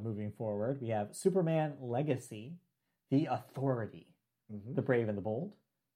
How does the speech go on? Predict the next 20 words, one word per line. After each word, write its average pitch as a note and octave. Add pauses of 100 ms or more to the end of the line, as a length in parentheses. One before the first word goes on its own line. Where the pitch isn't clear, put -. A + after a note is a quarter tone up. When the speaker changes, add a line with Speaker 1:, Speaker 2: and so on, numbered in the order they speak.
(100)
Speaker 1:
Supergirl, G#3+
colon, F#3
Woman F3+
of C#3
Tomorrow, A3+ (340)
and C#3+ (200)
Swamp D3+ (100)
Thing. G#2 (120)
Speaker 2:
That's A2
right. D3
There C3+
are B2+ (160)
two E3
different D#3+ (180)
Superman, D3+
two, G#3+
two - (100)
Speaker 1:
Yeah. F#3
Speaker 2:
Kryptonian D#3+
stories D#3